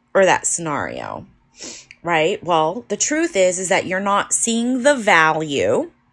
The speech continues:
for that particular thing or that experience, so you just don't want to spend the money on that. Maybe you have bills to pay,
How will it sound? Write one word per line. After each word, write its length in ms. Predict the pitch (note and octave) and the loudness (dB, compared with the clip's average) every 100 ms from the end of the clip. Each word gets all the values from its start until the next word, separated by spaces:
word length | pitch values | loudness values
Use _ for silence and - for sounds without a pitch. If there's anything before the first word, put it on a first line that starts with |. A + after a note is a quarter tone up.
| _ _ _ - | _ _ _ -6
for 160 | F#3+ | 2
that 200 | F#3+ - | 2 2
particular 600 | G3+ F3 G3 F3+ F#3 D#3 | 0 -2 -2 -4 -2 -2
thing 840 | D#3+ - A#3 A3+ G#3+ G#3 G#3 G3+ - _ - | -2 0 2 2 0 -4 -8 -10 -16 _ -8
or 140 | F3 | -2
that 280 | F3 C#3 - | 0 0 -2
experience, 1300 | - - - - A#3 B3+ A3 E3 D3+ F#3+ A3+ - - - _ _ _ _ _ _ _ _ _ _ _ - | -6 -4 -4 -4 0 2 2 0 -4 -6 -6 -6 -6 -10 _ _ _ _ _ _ _ _ _ _ _ -10
so 180 | - C4 | -2 -2
you 220 | G#3+ B3 | 0 -2
just 240 | A3+ A#3 | -2 2
don't 200 | G#3+ G3+ | 4 4
want 160 | G3 F#3+ | 2 0
to 60 | |
spend 260 | F#3 - F3+ | 0 -2 -2
the 60 | F#3+ | -2
money 320 | G#3+ C#4 A3 | -2 -2 -2
on 160 | D#3 | -2
that. 220 | C#3 - - | -2 -4 -4
Maybe 260 | G3+ G3 | -6 -4
you 120 | G#3 | -6
have 220 | G3+ G3+ E3 | -6 -8 -2
bills 280 | F#3 G#3+ - | 0 0 -2
to 100 | G#3 | -6
pay, 520 | F3+ - D#3+ - | -6 -8 -10 -16